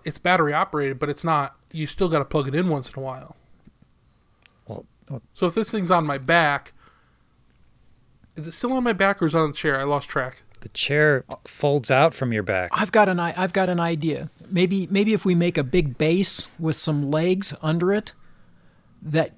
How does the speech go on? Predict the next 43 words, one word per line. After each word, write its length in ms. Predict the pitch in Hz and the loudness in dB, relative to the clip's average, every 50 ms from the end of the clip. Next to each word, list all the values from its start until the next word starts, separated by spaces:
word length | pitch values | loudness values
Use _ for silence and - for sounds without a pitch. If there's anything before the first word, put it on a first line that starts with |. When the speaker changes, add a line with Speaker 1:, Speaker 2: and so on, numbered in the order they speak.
| - | -14
Speaker 3:
that 320 | 214 196 160 165 - - - | -10 -4 -2 -2 -2 -2 -2
could 160 | 175 160 135 | -4 -2 0
be 140 | 180 170 160 | 0 2 4
near 260 | 165 175 170 147 147 | 4 4 4 2 0
a 60 | 156 | 0
power 380 | 151 - - 156 156 160 175 170 | -2 0 0 2 2 2 0 -2
cord, 420 | - - 196 196 196 214 208 214 _ _ _ _ _ _ _ _ _ _ _ _ _ _ _ _ _ _ _ _ _ _ _ _ - 175 | -2 0 0 2 2 2 0 -4 _ _ _ _ _ _ _ _ _ _ _ _ _ _ _ _ _ _ _ _ _ _ _ _ -8 0
then, 580 | 151 185 190 185 180 175 175 170 170 170 165 - _ - | 4 4 6 6 6 6 4 4 4 2 0 -4 _ -14
then 320 | - - 170 180 175 165 | -6 0 2 4 4 6
maybe 240 | 170 190 190 175 185 | 6 6 6 6 4
that 220 | 160 175 185 180 170 | 4 4 2 2 0
would 140 | 180 165 | 0 0
solve 360 | - - - 185 175 170 165 139 | 2 2 4 4 4 4 4 2
the 100 | 151 143 | -2 -4
problem 600 | - - 185 190 190 175 160 151 143 147 143 - | -2 0 2 2 4 2 2 -2 -2 -4 -6 -8
so 240 | - - - - 160 | -4 -2 0 2 2
that 300 | 143 156 156 131 - 165 | 2 0 -2 -2 -4 -2
you 140 | 170 165 156 | -2 -2 0
could, 240 | - 165 156 131 - _ _ _ _ _ | 0 -2 -4 -4 -6 _ _ _ _ _
then 540 | - 131 165 170 147 131 139 165 214 240 240 | -18 -14 -14 -14 -12 -6 2 4 6 6 6
you 60 | 220 | 6
could 180 | 165 160 - - | 4 2 0 0
pull 240 | - - 208 185 | 0 0 2 2
in 180 | 185 170 165 147 | 4 2 0 -2
frontwards, 720 | - - 202 208 185 143 151 143 139 151 147 - - - _ _ _ _ _ _ _ _ - - | -2 0 0 2 2 0 -2 -4 -4 -4 -6 -8 -10 -12 _ _ _ _ _ _ _ _ -2 0
and 80 | 160 | 0
it 100 | 170 - | 0 2
could 100 | - 180 | 0 -2
have, 200 | 185 175 175 165 | 0 0 2 4
like, 160 | 165 170 160 | 2 2 2
a 40 | 165 | 2
little 280 | 156 165 175 160 - - | 2 2 2 2 2 4
opening 400 | 170 165 165 165 202 190 190 180 | 4 4 4 4 4 4 4 4
in 80 | 170 160 | 2 2
the 80 | 151 | 0
front 300 | 135 - 170 165 170 - | -2 -2 -2 -2 -2 -2
where 100 | - 180 | -2 -2
you 100 | 170 160 | 0 0
could 120 | 151 - - | -2 -4 -2
put 160 | - 190 139 | -2 -2 -2
your 100 | - 165 | 0 -2
legs 360 | 147 151 160 170 165 165 - | 0 0 0 0 0 -2 -4
through, 260 | - - 196 214 240 | 0 0 2 2 2